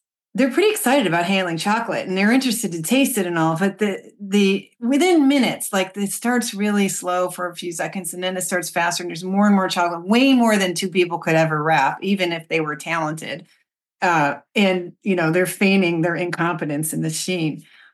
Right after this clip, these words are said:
But they literally, they can't handle it. It's, like, way too much chocolate, or A K A oxalate, bombarding them. And so they start just, like, eating some of it 'cause, hey, it tastes good, and then jamming it in their shirts and their bras, under their hats. And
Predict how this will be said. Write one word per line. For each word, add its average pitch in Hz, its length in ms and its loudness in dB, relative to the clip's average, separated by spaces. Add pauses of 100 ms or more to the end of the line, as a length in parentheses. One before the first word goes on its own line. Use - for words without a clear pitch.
But 240 180 -2
they 294 280 2
literally, 285 600 4
they 220 180 2
can't 269 360 2
handle 254 400 2
it. 156 100 0
It's, 190 160 -6
like, 214 160 0
way 254 380 2
too 269 180 0
much 226 540 -2
chocolate, 214 580 -2
or 180 220 -10 (280)
A 240 180 2
K 240 400 2
A 220 60 -2
oxalate, 214 720 -2 (120)
bombarding 214 1080 0
them. 160 300 -2
And 208 140 2
so 240 120 0
they 294 160 4
start 240 340 -2
just, 214 180 -4
like, 196 200 -4 (600)
eating 285 320 4
some 269 240 2
of 247 100 2
it 262 140 2
'cause, 170 160 -2
hey, 202 220 0
it 165 80 -8
tastes 226 240 2
good, 190 240 -2
and 196 100 2
then 190 180 2
jamming 226 380 2
it 240 80 4
in 226 140 4
their 175 100 -2
shirts 240 480 0
and 196 80 -2
their 175 100 -6
bras, 233 480 2
under 196 160 2
their 180 140 0
hats. 208 480 -6
And 302 180 2